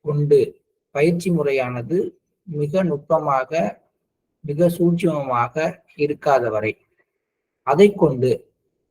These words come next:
அதிநுட்பமாக இருக்கக்கூடிய கடவுள்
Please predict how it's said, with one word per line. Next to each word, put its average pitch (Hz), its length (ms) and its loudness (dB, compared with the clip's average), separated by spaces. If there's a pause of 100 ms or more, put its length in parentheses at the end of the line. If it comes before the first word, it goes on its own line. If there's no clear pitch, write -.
(800)
அதிநுட்பமாக 190 920 2
இருக்கக்கூடிய 165 680 -2 (320)
கடவுள் 147 600 2